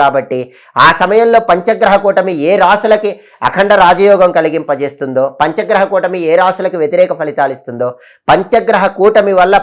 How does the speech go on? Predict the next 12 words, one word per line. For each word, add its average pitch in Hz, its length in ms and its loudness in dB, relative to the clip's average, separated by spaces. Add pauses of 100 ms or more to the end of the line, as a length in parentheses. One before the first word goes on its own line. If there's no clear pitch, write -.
ప్రకృతిలో 214 540 2 (100)
సంభవించబోయే 170 760 0 (120)
మార్పులేంటో, 147 680 0 (400)
పంచగ్రహ 208 460 2 (100)
కూటమి 202 380 2
రాజకీయాల్లో 208 680 4 (120)
ఎలాంటి 190 360 2
పెను 180 200 2 (100)
మార్పులు 233 500 2
కలిగించబోతుందో, 165 880 0 (440)
ఈ 156 40 2 (120)
ఆసక్తికరమైన 170 640 -2